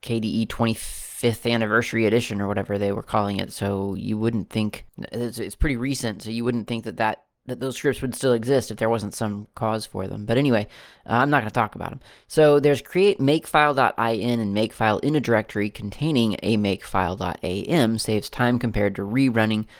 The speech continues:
configuration completely. Oh, that's cool. Um, yeah, that could be really useful, actually. If you're an Auto Tools user, this skips some of the, the, the laborious,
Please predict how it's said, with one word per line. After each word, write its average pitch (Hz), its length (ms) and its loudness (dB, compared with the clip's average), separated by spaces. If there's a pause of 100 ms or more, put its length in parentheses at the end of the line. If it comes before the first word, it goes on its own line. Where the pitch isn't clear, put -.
(140)
configuration 92 800 -4
completely. - 680 -6
Oh, 156 120 -2
that's 180 160 -6
cool. 101 280 -6 (440)
Um, 120 580 2 (300)
yeah, 190 120 4
that 185 140 4
could 220 120 -4
be 180 100 0
really 117 240 4
useful, 131 400 0
actually. - 380 -4
If 113 120 -6
you're 120 160 2
an 113 140 2
Auto 123 240 4
Tools 110 380 -2
user, 127 480 4 (540)
this 120 580 0
skips - 680 -2
some 117 320 0
of 107 260 0
the, 104 420 0 (140)
the, 98 420 0 (200)
the 98 120 -6
laborious, 104 1040 0